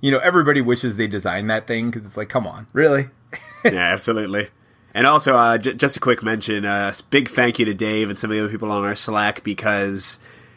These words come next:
Speaker 2: we've been having, uh, we had an open offer for play testing, uh, one of our current designs, and Dave has been really, really into the design and has played it, I don't know, at least, like, six or seven times.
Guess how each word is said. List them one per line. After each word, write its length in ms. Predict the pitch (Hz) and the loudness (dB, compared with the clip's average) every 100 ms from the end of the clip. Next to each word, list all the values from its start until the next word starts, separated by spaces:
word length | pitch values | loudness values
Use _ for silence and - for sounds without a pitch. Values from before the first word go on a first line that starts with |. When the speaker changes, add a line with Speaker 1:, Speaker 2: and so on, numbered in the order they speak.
| _ _ 104 | _ _ 0
Speaker 2:
we've 180 | 117 | 0
been 140 | 104 107 | 2 0
having, 440 | 110 107 107 104 | 0 0 0 0
uh, 400 | 101 98 98 98 - - | 2 2 2 0 -4 -4
we 120 | 113 | 0
had 80 | 113 | 2
an 100 | 117 | 2
open 260 | 117 117 | -2 0
offer 460 | 107 107 - 113 107 | 2 2 2 -2 -2
for 400 | - 107 101 98 | -4 -4 -2 -2
play 400 | - - 127 127 | -4 2 4 4
testing, 680 | 135 123 120 - 127 131 120 | 4 2 0 -2 -2 -2 -2
uh, 140 | 95 | -2
one 220 | 98 107 | -2 -2
of 80 | 104 | 0
our 140 | 104 101 | 0 0
current 280 | 113 107 | -2 -2
designs, 720 | 101 98 104 110 131 139 - - - - - _ | -4 -2 2 2 0 -2 -8 -12 -20 -20 -20 _
and 380 | - 104 101 98 | -6 -4 -4 -2
Dave 460 | 117 117 113 110 107 | 2 4 2 0 0
has 360 | 107 101 98 | 0 0 -2
been 540 | - 101 95 92 104 165 | -4 -2 -2 -4 -8 0
really, 320 | 214 175 139 | 4 6 6
really 420 | 127 127 117 110 | 6 6 4 2
into 160 | 113 107 | 0 0
the 100 | 101 | -2
design 640 | 107 107 104 101 101 101 | -2 0 0 0 0 -2
and 220 | 98 95 | -2 -2
has 520 | 101 98 95 - - - | -2 -2 0 -2 -4 -10
played 280 | - 107 104 | -6 -2 0
it, 300 | 101 95 - | 0 -4 -4
I 160 | 95 92 | -2 -2
don't 80 | 90 | -2
know, 40 | |
at 60 | 95 | -6
least, 220 | 101 - | -6 -4
like, 260 | 92 - | -6 -6
six 480 | - - - 104 - | -2 0 0 0 0
or 80 | 101 | -2
seven 440 | - 107 95 92 | 0 0 0 -2
times. 640 | 90 98 92 87 92 - | 0 0 0 -4 -6 -6